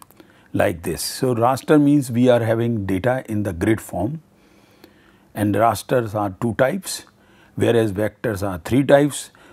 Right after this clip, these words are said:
So, the real world, as you can see here, that, uh, if I want to convert,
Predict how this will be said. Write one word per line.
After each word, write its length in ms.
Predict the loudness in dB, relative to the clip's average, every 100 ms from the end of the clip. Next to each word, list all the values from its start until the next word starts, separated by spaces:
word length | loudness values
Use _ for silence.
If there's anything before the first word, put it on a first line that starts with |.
| _
So, 220 | -2 0
the 180 | 4 4
real 340 | 6 6 6
world, 200 | 6 4
as 180 | 2 -2
you 80 | -6
can 240 | -4 -4
see 260 | -4 -2 0
here, 380 | 0 -2 -4 -6 _ -20 -20 _ _
that, 240 | -2 0
uh, 260 | 0 0 -2 -6
if 160 | -2 0
I 140 | 2
want 260 | 2 0 -2
to 40 |
convert, 640 | 0 0 4 2 2 -4